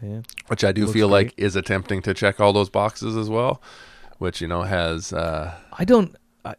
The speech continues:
Speaker 1: the thing I'm not getting for Tapestry is, how are they gonna tell that much story in such a short time? Like, it starts from, like, the birth of man into, like, the
Speaker 2: Yeah.
Speaker 1: future in, like, eight rounds or something.
Speaker 2: Well, I think it's kind of,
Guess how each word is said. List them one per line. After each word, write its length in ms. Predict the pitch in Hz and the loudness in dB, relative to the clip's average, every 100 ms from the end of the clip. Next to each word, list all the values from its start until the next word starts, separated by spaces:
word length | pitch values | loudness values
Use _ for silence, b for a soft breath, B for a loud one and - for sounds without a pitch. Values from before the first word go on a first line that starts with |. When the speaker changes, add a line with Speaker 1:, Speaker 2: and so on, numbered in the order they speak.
| - | -4
Speaker 1:
the 140 | 135 | -2
thing 200 | 123 170 | 2 2
I'm 140 | 151 143 | 4 2
not 220 | 127 110 | 0 0
getting 320 | 117 113 110 | 0 0 -2
for 200 | - 107 | -2 -4
Tapestry 520 | - 127 180 - - | -4 -6 -2 -4 -4
is, 80 | 92 | -8
how 260 | - - 214 | -8 -4 0
are 60 | 247 | 2
they 120 | - | 2
gonna 160 | 104 | 0
tell 360 | 95 - 190 220 | -4 -8 -4 -2
that 220 | 117 113 | -2 -4
much 200 | 104 107 | -6 -10
story 400 | - - 233 165 | -10 -4 0 2
in 100 | 95 | 0
such 180 | 98 120 | -2 -4
a 60 | 110 | -4
short 260 | - 117 | -4 -6
time? 300 | - 175 165 | -4 -4 -4
Like, 120 | 98 123 | -4 -6
it 100 | - | -4
starts 280 | - 139 | -2 -2
from, 160 | - 127 | 0 0
like, 160 | 117 110 | 0 0
the 140 | 113 | -4
birth 460 | 101 104 131 143 143 | -2 2 2 4 0
of 100 | 117 | 0
man 580 | 120 139 131 104 107 113 b b b b | 0 2 2 0 -2 -6 b b b b
into, 280 | 123 123 117 | -4 -2 -2
like, 280 | 110 101 98 _ - | 0 -4 -6 _ -8
the 180 | 113 - - | -6 -6 -6
Speaker 2:
Yeah. 160 | - 220 | -2 -2
Speaker 1:
future 300 | - 113 101 | 0 0 0
in, 200 | 104 113 | -2 -4
like, 180 | 110 101 | -4 -6
eight 160 | 120 120 | -8 -6
rounds 380 | 139 143 110 | -2 -2 -2
or 60 | 101 | -4
something. 420 | 98 95 92 90 - | -6 -8 -8 -12 -8
Speaker 2:
Well, 200 | 127 143 | 2 6
I 80 | 156 | 6
think 220 | 151 185 185 | 6 0 -4
it's 140 | - | -4
kind 260 | - 135 120 | 0 2 4
of, 260 | 117 101 | 2 0